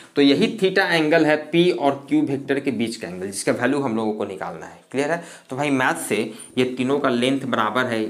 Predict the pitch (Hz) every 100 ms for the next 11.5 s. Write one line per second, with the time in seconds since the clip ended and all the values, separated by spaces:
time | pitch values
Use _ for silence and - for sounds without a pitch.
0 | 107 107 120 117 110 113 - 175 151 135
1 | 147 143 117 101 101 92 92 110 110 -
2 | 113 110 117 104 113 131 131 123 113 120
3 | 120 - 107 120 127 123 113 113 110 101
4 | 98 98 92 92 92 123 120 123 120 117
5 | 131 127 123 117 113 117 107 110 123 107
6 | 98 117 - - - - 165 - 190 -
7 | 98 85 - - - - 135 139 151 90
8 | 90 - - _ 131 139 139 - - 185
9 | 185 170 170 143 151 147 156 156 117 113
10 | 147 143 139 - 165 147 147 165 165 165
11 | - 175 165 165 170